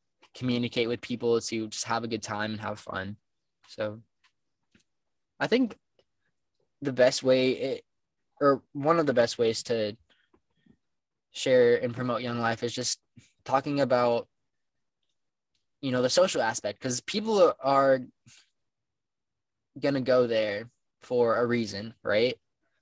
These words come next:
So one of the, you know, way for them to be encouraged to go is to know that there's gonna be people that they can have fun with and, and just,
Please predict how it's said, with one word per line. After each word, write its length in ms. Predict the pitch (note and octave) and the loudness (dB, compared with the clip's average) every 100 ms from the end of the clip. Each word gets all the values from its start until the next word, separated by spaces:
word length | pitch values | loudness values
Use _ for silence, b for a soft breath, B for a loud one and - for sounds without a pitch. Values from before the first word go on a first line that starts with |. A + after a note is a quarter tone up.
| _ - | _ -8
So 420 | - B2+ B2 - - | 4 6 6 0 -6
one 160 | D3 D#3+ | -2 -2
of 100 | D3+ | 0
the, 220 | C#3+ - _ _ _ _ | 0 -2 _ _ _ _
you 100 | C#3+ | -8
know, 160 | B2+ B2+ | -4 0
way 240 | C3 D3 | 2 0
for 180 | C#3+ C#3+ | 0 0
them 220 | C3 B2+ | 2 2
to 540 | B2 B2+ A#2+ A#2 A2+ A2+ - _ _ _ _ _ _ - | 0 -2 -2 -2 -6 -8 -16 _ _ _ _ _ _ -6
be 100 | C#3 | -4
encouraged 420 | B2 D3+ D3 C3+ | 0 2 2 2
to 60 | B2+ | 0
go 300 | C#3 G3 E3 | 2 6 4
is 340 | C3+ B2 - C#3 - - | 4 -2 -4 -8 -20 -6
to 100 | D3 | 0
know 200 | C#3 C3+ | 4 6
that 160 | B2+ | 4
there's 180 | C3 B2+ | 2 -2
gonna 120 | B2+ | -4
be 140 | A#2+ A#2+ | -6 -6
people 460 | - D#3+ D3 C#3 | -6 -4 0 0
that 340 | B2 A#2+ A2 - | 2 4 2 0
they 100 | B2+ | -2
can 100 | B2 | -2
have 200 | A#2 A2+ | -4 -4
fun 280 | - F3+ E3+ | 2 2 2
with 360 | D#3+ D#3 D#3+ _ _ b b b - | 0 2 2 _ _ b b b -10
and, 640 | B2 A#2+ A#2+ A#2+ A#2+ A#2 _ _ _ _ _ _ _ _ _ _ - | -6 -6 -6 -6 -6 -8 _ _ _ _ _ _ _ _ _ _ -12
and 320 | B2+ B2+ A#2+ | -6 -4 -4
just, 160 | B2 | -6